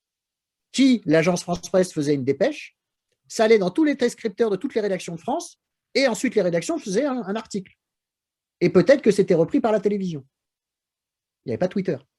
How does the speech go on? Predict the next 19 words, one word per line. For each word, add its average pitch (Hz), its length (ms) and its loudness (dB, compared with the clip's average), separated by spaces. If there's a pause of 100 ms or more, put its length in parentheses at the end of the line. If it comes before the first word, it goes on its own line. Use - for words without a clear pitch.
(560)
Aujourd'hui, 180 400 2
Twitter, 247 320 -2 (640)
ce - 180 0
sont 339 160 0
au 262 140 2
fond 330 280 -6 (340)
plein 320 200 -2
de 240 100 0
communiqués 247 440 -4
de 240 40 -10
presse, - 360 -16 (1800)
accessibles 269 640 0 (180)
à 165 80 -4
la 185 100 0
terre 233 200 0
entière, 233 340 -4 (1500)
immédiatement 247 840 0 (140)
et 160 220 -4
universellement. 220 720 -2